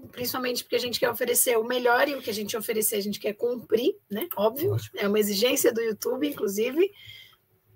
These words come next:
Speaker 1: Deixa eu pôr aqui a gente no cantinho rapidinho. Então, o clube de canais, ou ser membro do canal Animal T V. Então, eu já vou rapidinho aqui falar dos benefícios que a gente tá propondo e os valores pra ter essa assinatura de membro do canal. Então, como a gente pode ajudar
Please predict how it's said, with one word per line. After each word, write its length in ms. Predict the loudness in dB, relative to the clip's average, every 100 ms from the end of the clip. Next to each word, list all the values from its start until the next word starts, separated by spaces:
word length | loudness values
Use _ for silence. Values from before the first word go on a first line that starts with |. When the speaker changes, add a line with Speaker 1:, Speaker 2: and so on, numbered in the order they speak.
| -20 -10
Speaker 1:
Deixa 180 | -2 0
eu 60 |
pôr 120 | 2 0
aqui 200 | 0 -2
a 40 |
gente 220 | 0 -4
no 80 | -4
cantinho 400 | -4 -2 0 2
rapidinho. 580 | 2 0 -2 -2 -4 -6 _ -20 -20 -20 -6
Então, 220 | 6 8 8
o 100 | 8
clube 300 | 8 10 8
de 140 | 8
canais, 420 | 6 4 0 0
ou 60 | 0
ser 200 | 4 4
membro 480 | 6 6 4 2 0
do 120 | 0
canal 500 | 2 4 6 6 6
Animal 360 | 2 4 2
T 140 | 4 2
V. 300 | 2 -4 -6 _ 0
Então, 140 | 2
eu 60 | 6
já 100 | 8
vou 240 | 8 8
rapidinho 540 | 6 2 4 2 0
aqui 120 | -2 0
falar 220 | 4 4
dos 300 | 4 0 0
benefícios 1200 | 4 6 8 6 2 2 4 4 4 4 2 0 -8 -20 _
que 100 | -4
a 40 |
gente 340 | -2 0 -2 0
tá 160 | 0
propondo 720 | 2 0 2 4 4 6 4 4
e 300 | 6 6 6 2
os 360 | 6 6 4 0
valores 580 | 2 6 6 4 2
pra 120 | -2 0
ter 100 | 2
essa 180 | 2
assinatura 540 | 2 2 0 4 4 6
de 100 | 4
membro 300 | 2 -2 -6
do 100 | -4
canal. 300 | -2 -2 -2
Então, 180 | -2 2
como 160 | 4
a 40 | 4
gente 140 | 2
pode 280 | 2 6 6
ajudar 500 | 4 0 4 4